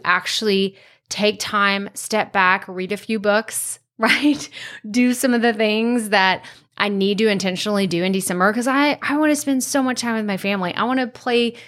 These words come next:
games with the kids. I wanna watch movies. I want to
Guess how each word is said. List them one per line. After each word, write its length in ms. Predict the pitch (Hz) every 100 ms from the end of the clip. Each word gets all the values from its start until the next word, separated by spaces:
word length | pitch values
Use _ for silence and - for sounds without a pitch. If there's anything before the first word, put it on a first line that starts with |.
| _ -
games 240 | 262 262 247
with 100 | 240
the 80 |
kids. 400 | 233 254 247 220 -
I 80 | 220
wanna 200 | 254 254
watch 280 | 240 247 233
movies. 920 | 233 247 254 294 294 285 277 277 -
I 140 | 220
want 300 | 254 247 233
to 300 | - 247 233